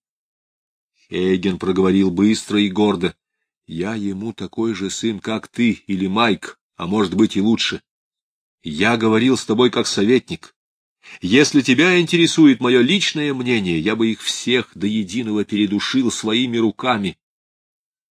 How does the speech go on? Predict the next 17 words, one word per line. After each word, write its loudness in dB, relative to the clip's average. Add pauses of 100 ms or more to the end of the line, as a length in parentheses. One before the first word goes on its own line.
(520)
Сонни 2
пристыженно 0
сказал: -2 (880)
"Прости, 0
Том, 4
сорвалось, 2 (260)
но 4 (160)
на -8
самом -2
деле 0
не -2
сорвалось. -4 (1000)
Родная 2
кровь 2
есть 2
родная 0
кровь, 0